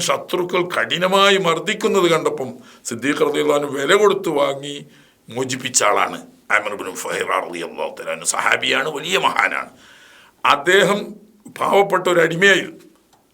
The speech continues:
അദ്ദേഹം ആട് മേയ്ക്കും. എന്നാൽ വൈകിട്ടായാൽ മകൻ ഇവിടെ എത്തിയതിന് ശേഷം ആടിനെ ഒന്നായിട്ട് തെളിച്ച് കൊണ്ടുവരും. അങ്ങനെ ഈ ഇതിൻ്റെ പരിസരത്ത് അദ്ദേഹം ആടിനെ കൂട്ടി അദ്ദേഹവും അവിടെ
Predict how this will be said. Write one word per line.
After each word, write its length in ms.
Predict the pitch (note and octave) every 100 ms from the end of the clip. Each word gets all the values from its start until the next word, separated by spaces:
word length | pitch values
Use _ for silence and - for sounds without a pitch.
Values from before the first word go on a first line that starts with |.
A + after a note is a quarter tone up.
| -
അദ്ദേഹം 280 | C3 E3+ F3 D3 D#3
ആട് 180 | F#3+ G#3+ F3
മേയ്ക്കും. 320 | D#3+ - - - -
എന്നാൽ 280 | F3+ G3+ G3+ G3 D#3 E3
വൈകിട്ടായാൽ 1000 | E3+ G3 G3 A#3+ A#3+ F#3+ E3 D3+ C#3+ C#3 - - _ _ _ _ _ _ -
മകൻ 280 | D3+ D3 A3 A#3 - -
ഇവിടെ 220 | D3+ D#3+ D#3
എത്തിയതിന് 360 | - G3 G3 E3+ D3
ശേഷം 300 | C#3+ C#3+ C#3+ C#3 B2+ B2+
ആടിനെ 320 | C#3+ D#3 D3+ C3
ഒന്നായിട്ട് 500 | B2+ C3 C3 C3 C3+
തെളിച്ച് 320 | C#3 B2+ A#2+ - _
കൊണ്ടുവരും. 360 | D#2 - C3 - _ _ _ _ - C#3
അങ്ങനെ 260 | D3+ E3+ F#3+ E3+
ഈ 40 | G3 G3+ - -
ഇതിൻ്റെ 220 | E3+ D3+ C#3+
പരിസരത്ത് 720 | C#3 C3 - D#3+ C#3 - D#3 - - - _ -
അദ്ദേഹം 440 | C3 - - C#3+ - - C#3
ആടിനെ 300 | D#3+ E3+ E3 - - _ _
കൂട്ടി 340 | F#3 F3 - A3 A#3 - - _ E3+
അദ്ദേഹവും 420 | - D#3 C#3 - B2
അവിടെ 200 | A#2 -